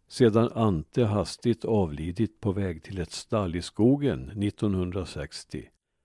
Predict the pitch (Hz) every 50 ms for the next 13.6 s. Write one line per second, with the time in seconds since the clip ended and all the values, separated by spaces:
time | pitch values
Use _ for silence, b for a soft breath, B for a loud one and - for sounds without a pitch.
0 | _ _ _ 113 104 113 107 98 104 113 107 - - 107 95 - - - 98 -
1 | - - 117 117 113 107 113 - 95 98 98 87 82 82 87 92 101 104 95 78
2 | 67 62 67 76 73 65 - _ _ _ _ _ _ _ _ _ _ _ _ _
3 | _ _ _ _ _ _ _ _ _ _ _ _ _ _ _ _ _ _ _ _
4 | _ _ _ _ _ _ _ _ _ _ _ - - 127 131 143 143 165 165 147
5 | 123 113 - - 156 139 113 - - 131 113 - - 131 135 127 101 82 - -
6 | - - - - 104 104 101 - - 107 101 101 104 107 110 117 123 127 113 98
7 | - - - 120 117 107 87 82 - - 92 85 87 - - - 110 104 101 90
8 | - - - 98 - - - - 143 131 90 62 60 - 76 - _ _ _ _
9 | _ - 110 104 - - 120 107 104 - - 120 101 98 90 92 117 131 135 120
10 | 120 107 92 87 101 101 104 101 95 - - 101 85 80 - - 127 123 113 104
11 | - - 110 113 104 87 80 - - - 107 104 98 113 - 101 95 92 90 -
12 | - 113 101 80 76 78 78 - - 95 98 104 117 123 113 104 95 87 - -
13 | - 98 - - - - - 113 104 90 71 -